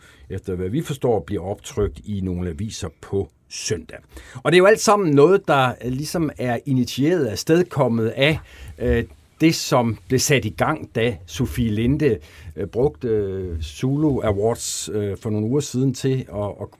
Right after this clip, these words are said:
berette om sine, øh, oplevelser som ung,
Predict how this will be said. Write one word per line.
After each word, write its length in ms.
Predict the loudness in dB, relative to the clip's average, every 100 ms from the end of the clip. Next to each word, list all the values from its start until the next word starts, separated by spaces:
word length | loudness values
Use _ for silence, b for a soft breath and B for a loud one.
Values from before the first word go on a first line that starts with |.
| _ -10
berette 280 | -4 -2
om 180 | -2 -4
sine, 560 | -4 -2 -2 0 0 -2 b _ -6
øh, 260 | -2 -2
oplevelser 800 | 0 -2 -2 -2 -2 -4 -8 -10 -12 B B B B
som 360 | -2 -2 -2 -4
ung, 180 | -6